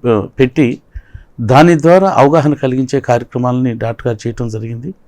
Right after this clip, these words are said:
అంతేకాదు, జాతీయ పత్రికల్లో కూడా వైద్యపరమైనటువంటి అంశాలని ప్ర-,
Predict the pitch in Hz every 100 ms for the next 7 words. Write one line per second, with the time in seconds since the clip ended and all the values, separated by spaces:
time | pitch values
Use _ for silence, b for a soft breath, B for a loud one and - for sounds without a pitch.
0 | b b b b b 110 117 143 127 104
1 | - _ b b b b - 110 147 165
2 | 180 160 147 127 147 151 151 131 120 123
3 | 127 117 117 - b b b b b 131
4 | 147 165 185 175 156 151 143 131 127 127
5 | 127 131 151 135 131 123 - 123 - _
6 | _ _ _ _ _ 131 131 123 120